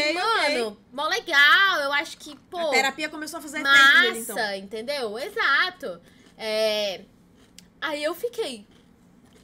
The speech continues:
Speaker 2: "Zac Efron está abrindo portas para High School
Speaker 1: Olha lá.
Speaker 2: Musical? É isso mesmo, produção?"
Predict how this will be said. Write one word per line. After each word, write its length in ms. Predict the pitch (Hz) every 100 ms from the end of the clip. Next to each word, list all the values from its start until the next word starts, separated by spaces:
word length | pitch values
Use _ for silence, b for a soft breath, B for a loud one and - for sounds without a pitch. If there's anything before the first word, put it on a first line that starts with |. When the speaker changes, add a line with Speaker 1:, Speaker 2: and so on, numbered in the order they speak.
| 247
Speaker 2:
"Zac 420 | 202 247 247 311
Efron 320 | 247 403 539
está 220 | 427 - 311
abrindo 260 | 277 254
portas 380 | - 226 359 453
para 200 | 339 247
High 180 | 220 202
School 180 | - 196
Speaker 1:
Olha 120 | 196 320
lá. 60 | 233
Speaker 2:
Musical? 260 | 427 240 B B B -
É 100 | 226
isso 340 | 254 359 -
mesmo, 400 | 247 233 427 494
produção?" 640 | 508 508 285 - 226 185